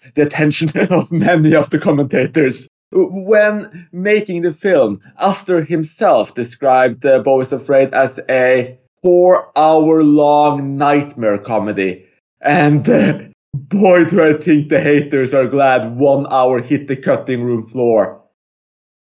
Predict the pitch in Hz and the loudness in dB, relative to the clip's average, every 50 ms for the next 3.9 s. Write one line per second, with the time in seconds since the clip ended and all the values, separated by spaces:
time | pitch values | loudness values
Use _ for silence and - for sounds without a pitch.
0 | _ - 190 185 - - 208 247 269 262 233 208 202 190 190 180 226 208 156 120 | _ -2 0 0 2 2 2 2 4 4 4 4 2 0 0 0 0 2 2 2
1 | 113 113 - - _ 208 190 175 185 190 180 196 214 214 - - 294 320 - - | 0 -2 -8 -16 _ -12 -2 0 0 0 2 -2 -4 -6 -6 -6 -6 -8 -8 -12
2 | - 392 370 349 359 339 330 - - 277 285 - - 262 294 294 - - 277 262 | -12 -10 -6 -6 -6 -6 -6 -6 -8 -8 -6 -4 -4 -4 -4 -4 -6 -6 -4 -4
3 | 247 247 240 233 240 247 240 - 247 240 233 254 240 165 120 123 123 | 0 0 0 -2 -2 -4 -4 -4 -6 -4 -2 0 0 2 0 0 -4